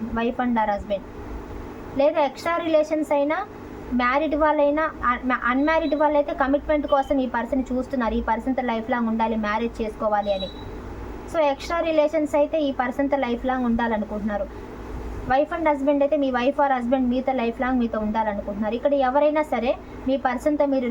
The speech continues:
లైఫ్ లాంగ్ లైఫ్ని చూస్తున్నారండి, లైఫ్ లాంగ్ ఉండాలనేది చూస్తున్నారు. ఇక్కడ మీ పర్సన్ కూడా మీతో లైఫ్ లాంగ్ ఉండాలనే భావిస్తున్నారు, కాకపోతే వాళ్ళకున్న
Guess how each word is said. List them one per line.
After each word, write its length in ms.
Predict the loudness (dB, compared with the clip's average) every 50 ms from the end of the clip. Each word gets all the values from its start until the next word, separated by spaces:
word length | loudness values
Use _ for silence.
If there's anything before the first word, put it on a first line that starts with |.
| 0 2
లైఫ్ 240 | 2 0 0 0 0 2 2
లాంగ్ 340 | 4 4 2 2 2 2 2 2
లైఫ్ని 320 | 2 2 0 0 -2 0 0
చూస్తున్నారండి, 600 | 0 0 0 -2 -2 -2 0 0 -2 -2 -2 -2 0
లైఫ్ 200 | 0 0 0 0 2 2
లాంగ్ 180 | 2 4 4 4
ఉండాలనేది 480 | 4 2 2 2 2 0 0 0 0 -2 -2
చూస్తున్నారు. 440 | -4 -4 -4 -6 -6 -4 -4 -4 -6 -8 -10 -14 -16 -14 -6 -4 -2
ఇక్కడ 140 | 2 4 4 4 4 4
మీ 100 | 2 2 0 0
పర్సన్ 280 | -2 0 -2 -2 -2 0 2 2
కూడా 160 | 2 2 2 2 2 2
మీతో 240 | 2 2 2 0 0 0 0
లైఫ్ 200 | 0 0 0 0 2
లాంగ్ 180 | 2 2 2 2
ఉండాలనే 380 | 4 4 4 4 4 4 4 4 4 4
భావిస్తున్నారు, 600 | 2 2 0 -2 -2 -4 -4 -4 -2 -2 -4 -4 -6 -10 -12 -12 -12 -6 -2 0
కాకపోతే 480 | 0 2 2 2 2 4 2 2 2 2 2 2
వాళ్ళకున్న 400 | 4 4 2 2 2 2 0